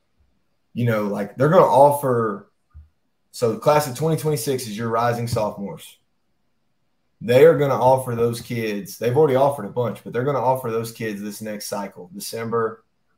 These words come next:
January, February, kinda, they're, they're two classes ahead. Georgia's two classes, three classes ahead. You know, I was talking to Coach Freeze at Auburn, and,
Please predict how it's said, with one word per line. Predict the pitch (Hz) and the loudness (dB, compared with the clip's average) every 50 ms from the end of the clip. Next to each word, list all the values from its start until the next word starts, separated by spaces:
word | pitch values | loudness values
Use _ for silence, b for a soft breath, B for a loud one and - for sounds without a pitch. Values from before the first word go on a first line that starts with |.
| _ _ _ | _ _ _
January, | - 107 110 110 110 107 101 | -6 -4 -4 -4 -4 -6 -6
February, | - 107 107 104 101 101 104 104 104 95 | -6 -8 -6 -6 -6 -6 -6 -6 -6 -8
kinda, | - - 104 104 104 98 90 - _ _ _ _ _ _ _ _ _ _ _ _ _ _ | -8 -6 -4 -4 -4 -4 -6 -10 _ _ _ _ _ _ _ _ _ _ _ _ _ _
they're, | - 127 139 131 - - | -2 0 0 0 0 0
they're | 110 117 151 160 - | 2 4 4 4 4
two | - 170 156 | 2 0 0
classes | 120 - 143 131 127 113 117 - 95 | 0 2 4 4 4 4 2 -4 -10
ahead. | 98 98 104 113 113 104 90 80 - _ _ _ _ _ _ _ _ _ _ _ _ _ _ _ _ _ _ _ _ _ _ _ _ | -10 -6 -4 -4 -2 -4 -4 -8 -14 _ _ _ _ _ _ _ _ _ _ _ _ _ _ _ _ _ _ _ _ _ _ _ _
Georgia's | - 127 135 151 156 131 127 123 123 - | 0 4 6 6 6 4 2 -4 -4 -2
two | - 143 135 | -2 -2 0
classes, | - 143 131 127 123 123 - 113 104 | 2 4 4 6 4 4 -2 -8 -10
three | - 139 143 139 | -4 0 0 0
classes | - - - 127 123 117 - - 101 95 | 0 0 0 2 2 0 -2 -8 -10 -6
ahead. | 95 110 117 107 87 - - _ _ _ _ _ _ _ _ _ _ _ _ - | -2 -2 -2 -2 -4 -8 -16 _ _ _ _ _ _ _ _ _ _ _ _ -10
You | 107 113 | -8 -6
know, | 113 110 104 101 92 - b b b b b b b b b b | -4 -4 -4 -4 -6 -8 b b b b b b b b b b
I | - - | -4 -2
was | - - - | -2 -2 2
talking | - 143 127 123 - 131 127 120 | 4 6 6 6 4 2 0 2
to | 117 113 110 104 101 - - | 2 2 2 0 -2 -4 -4
Coach | 143 127 120 - | -2 -2 -4 -4
Freeze | - 123 127 127 120 110 | -4 -2 0 0 0 0
at | 110 101 | 0 0
Auburn, | 107 120 - - 117 107 104 - 101 - _ _ _ _ _ _ _ _ _ - | 2 2 2 2 0 -2 -4 -6 -10 -14 _ _ _ _ _ _ _ _ _ -6
and, | 110 117 117 113 107 104 98 - | -4 -4 -2 -2 -2 -4 -6 -6